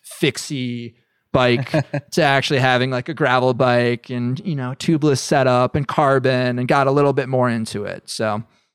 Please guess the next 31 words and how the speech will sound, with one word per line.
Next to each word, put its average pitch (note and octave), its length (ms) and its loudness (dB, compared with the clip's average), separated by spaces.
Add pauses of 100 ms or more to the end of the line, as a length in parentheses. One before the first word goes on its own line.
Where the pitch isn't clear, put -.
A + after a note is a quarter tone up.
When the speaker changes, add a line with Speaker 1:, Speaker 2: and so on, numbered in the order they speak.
(120)
Speaker 2:
where D3 180 0
are - 20 4
y'all's A#2 280 2
bikes? A2+ 440 -2
Who, C3 120 -6
whose C3 340 -2
is A2+ 160 -4
whose? A#2 500 -4
<clears throat> D3 40 -8 (840)
Speaker 1:
So D3 520 0
I'm E3+ 380 2
on F3+ 400 2
the D#3+ 260 0
Bomb C3+ 540 0
Track C#3 460 0
Hook - 580 -2 (180)
E C#3 140 2
X B2+ 200 -2
T D3+ 200 -6
C, C3 720 -2
and C3+ 120 0
then C3 220 -8 (100)
Ben E3+ 640 0
is C#3+ 320 0
on C3 460 2
a B2+ 80 -2
Trek - 380 0
five A#2 320 -2
twenty. G2+ 480 -8 (320)
Speaker 2:
Oh, G#2+ 360 -8
nice. F#2 680 -12